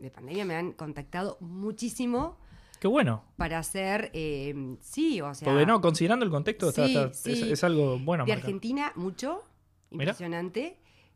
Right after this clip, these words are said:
Speaker 1: Sí, y, y bueno, y, y después elijo lo que, lo que quiero hacer, este, lo que, elijo en el sentido de que si no va con el espíritu de mi marca, porque mi marca es mi...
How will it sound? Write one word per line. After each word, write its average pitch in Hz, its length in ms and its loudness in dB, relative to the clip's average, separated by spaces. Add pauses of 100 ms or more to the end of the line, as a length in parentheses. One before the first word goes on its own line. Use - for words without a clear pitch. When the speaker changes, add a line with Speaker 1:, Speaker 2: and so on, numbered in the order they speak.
(100)
Speaker 1:
Sí, 180 480 -8
y, 160 720 -6
y 160 60 -8
bueno, 190 300 -4
y, 214 380 -8 (140)
y 196 80 -10
después 240 240 -8
elijo 277 380 0
lo 220 120 2
que, 156 260 -4
lo 151 140 -4
que 139 120 -10
quiero 180 180 -4
hacer, 208 640 -2
este, 143 680 -8
lo 139 140 -10
que, - 680 -20
elijo 202 280 -8
en 269 60 -2
el 196 80 -2
sentido 190 300 -6
de 180 100 -6
que 160 160 -8 (380)
si 190 160 -10
no 220 180 -2
va 220 300 0
con 175 480 -6 (100)
el 170 120 -6
espíritu 214 420 -4
de 185 100 -4
mi 175 100 -4
marca, 285 380 -2
porque 175 240 -6
mi 175 140 -2
marca 285 420 -4
es 160 100 -8
mi... 165 140 -6